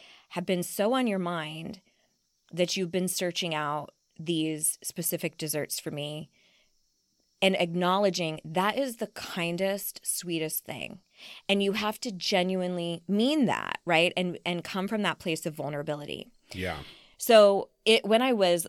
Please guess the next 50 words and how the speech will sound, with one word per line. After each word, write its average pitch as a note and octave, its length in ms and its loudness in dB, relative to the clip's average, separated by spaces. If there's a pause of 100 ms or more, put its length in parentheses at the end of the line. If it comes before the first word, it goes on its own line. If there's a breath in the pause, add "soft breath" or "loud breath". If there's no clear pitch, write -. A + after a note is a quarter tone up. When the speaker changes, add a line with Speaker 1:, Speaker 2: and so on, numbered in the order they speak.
Speaker 1:
l-, F3 240 -8 (400)
creating G3+ 400 0
the F#3 100 2
agenda F#3+ 320 0
for G3 120 -2
today, F3 320 2
I E3+ 60 2
realized F#3+ 480 4
that F3 100 2
I D#3+ 60 2
kinda F3+ 280 -2
made E3+ 200 -2
a G3+ 40 -4
sandwich, E3 800 -2 (220)
you F#3+ 120 0
know, F3+ 120 2
like F3 180 0
that E3+ 140 4
whole E3 120 -6
sandwich D#3 440 -4
feedback F3+ 420 0
of, - 100 0
like, C#3+ 180 0
Speaker 2:
Yeah, - 180 0
Speaker 1:
"Here's A3+ 240 4
Speaker 2:
uh-huh. E4 100 2
Speaker 1:
what E4+ 60 6
I C#4 100 6
love A#3 100 2
for A#3 120 -2
you, A3 180 4
here's F#3+ 300 0
what G3 100 2
I F#3+ 60 4
want F#3 160 -2
you - 40 -8
to F3 60 -2
work E3+ 180 0
on, E3 160 0
and D#3+ 160 -4
then D3+ 140 -4
here's D3+ 640 -4 (140)
more" E3 200 0
Speaker 2:
Some D3 100 0
other A#2+ 160 -2
things F2 240 -8
you're E2+ 80 -8
doing D#2+ 220 -12
well. D2 160 -16 (380 loud breath)
Speaker 1:
Yeah. F3 220 4